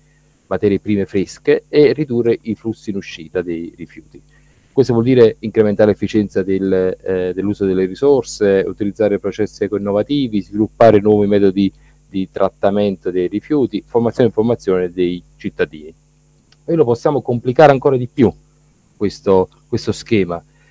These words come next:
Le azioni prima dette, poi quelle rappresentate sulla sinistra, a loro volta poi si diramano in altrettante azioni molto, eh, che complicano molto il tutto. Mi fermo qui, potrei andare,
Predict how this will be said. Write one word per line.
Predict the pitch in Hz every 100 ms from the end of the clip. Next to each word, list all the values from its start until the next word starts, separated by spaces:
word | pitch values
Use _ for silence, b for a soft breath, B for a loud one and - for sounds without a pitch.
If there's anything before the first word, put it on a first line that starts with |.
| -
Le | 107 107
azioni | 101 - 143 123 107
prima | - 120 113
dette, | 117 135 143 - 117
poi | - 120 113 90
quelle | - 92 90
rappresentate | 92 - - 104
sulla | 92 98
sinistra, | - 123 113 110
a | -
loro | 135 139
volta | 143 165 156 113
poi | - 131 113
si | - 110
diramano | 131 131 117 139 131 104
in | 98
altrettante | 95 - 95 - 107 104 - 92 - _ _ _ _ _ -
azioni | - 101 - 120 104
molto, | 92 104 90 - 98 -
eh, | - 98 95 95 92 92
che | - -
complicano | 180 180 156 120 110
molto | 117 127 - 117 113 b b
il | 110 104
tutto. | - 85 - - b b -
Mi | 127
fermo | 151 143
qui, | 139 175 123
potrei | 107 107 120 110
andare, | 104 107 104 101